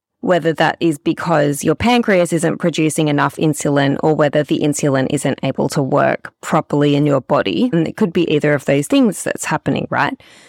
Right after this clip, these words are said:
But anyway, as your pregnancy goes on, more of those hormones are re-,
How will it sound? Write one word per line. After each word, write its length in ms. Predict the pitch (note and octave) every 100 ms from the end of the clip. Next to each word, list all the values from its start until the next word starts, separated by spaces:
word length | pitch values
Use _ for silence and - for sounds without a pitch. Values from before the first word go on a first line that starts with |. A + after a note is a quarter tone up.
| - _ -
But 140 | -
anyway, 580 | - A3+ F#3 - - - -
as 280 | A3+ C4 B3+
your 120 | A3
pregnancy 600 | - G3+ G#3 G#3+ - F3
goes 340 | C#3+ C#3 C3+
on, 320 | - D#3+ G#3 - -
more 280 | D#3+ D#3 G3
of 120 | -
those 180 | F3+ E3+
hormones 480 | F3+ D3+ D3+ D3
are 100 | C#3+
re-, 160 | C3+